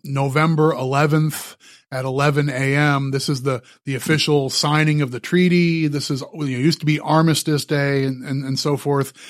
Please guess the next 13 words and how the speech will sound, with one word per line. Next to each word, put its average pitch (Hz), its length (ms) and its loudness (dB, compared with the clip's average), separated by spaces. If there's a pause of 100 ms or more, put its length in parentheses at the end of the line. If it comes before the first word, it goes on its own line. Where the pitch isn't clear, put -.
(180)
Uh, 135 240 -4
we're 156 180 -8
gonna 151 340 2 (320)
take 170 320 2
that 151 200 2
opportunity 143 920 0
on 139 300 -2
November 139 520 2
eleventh 131 720 -4
at 135 140 -6
eleven 131 420 0
A 127 240 -2
M 123 360 -2